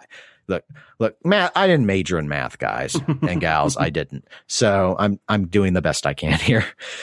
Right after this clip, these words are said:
Speaker 1: So, uh, so, okay, so it looks like eighteen for this year, according to the spreadsheet at least. And,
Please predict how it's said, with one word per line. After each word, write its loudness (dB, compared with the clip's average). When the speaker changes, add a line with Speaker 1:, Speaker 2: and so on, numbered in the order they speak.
Speaker 1:
So, 4
uh, 4
so, 4
okay, 2
so 2
it 4
looks 2
like 2
eighteen 0
for -6
this -4
year, -2
according -2
to -2
the -10
spreadsheet -6
at -14
least. -14
And, -8